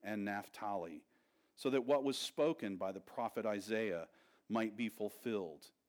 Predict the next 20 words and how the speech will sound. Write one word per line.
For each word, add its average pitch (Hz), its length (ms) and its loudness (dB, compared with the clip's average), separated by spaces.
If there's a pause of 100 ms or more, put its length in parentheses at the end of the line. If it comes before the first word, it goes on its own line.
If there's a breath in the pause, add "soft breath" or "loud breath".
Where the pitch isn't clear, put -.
(200)
But 113 120 -6
there 135 160 4
will 131 160 2
be 143 280 4
no 147 240 4
gloom 113 580 2
for 101 240 -6
her 117 260 2
who 113 140 -4
was 110 340 2
in 101 120 0
anguish. 101 680 -2
In 101 120 -4
the 101 60 -4
former 123 340 2
time 113 440 0
he 104 120 -4
brought 107 340 2
into 127 320 -2
contempt 107 680 -4